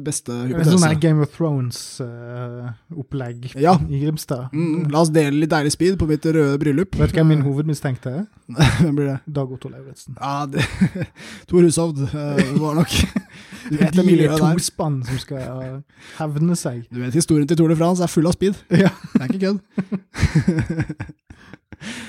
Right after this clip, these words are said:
Speaker 1: Så nei, eh, ikke noe tvil om at vi kanskje skal ha noen, eh, tjenester. Altså, hvis,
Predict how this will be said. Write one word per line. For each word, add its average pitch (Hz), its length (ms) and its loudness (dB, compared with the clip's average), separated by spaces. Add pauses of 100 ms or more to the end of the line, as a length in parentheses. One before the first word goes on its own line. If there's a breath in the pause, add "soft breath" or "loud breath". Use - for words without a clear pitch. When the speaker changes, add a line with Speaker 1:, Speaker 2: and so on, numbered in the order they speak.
(180 loud breath)
Speaker 1:
Så 202 160 -2
nei, 220 180 6
eh, 202 440 2
ikke 196 160 0
noe 196 140 0
tvil 185 200 4
om 180 120 0
at 175 100 -6
vi 185 100 2
kanskje 160 280 0
skal 170 200 -2
ha 156 120 2 (160)
noen, 156 320 2
eh, 156 60 0
tjenester. 151 680 -2
Altså, 175 200 0
hvis, 185 160 2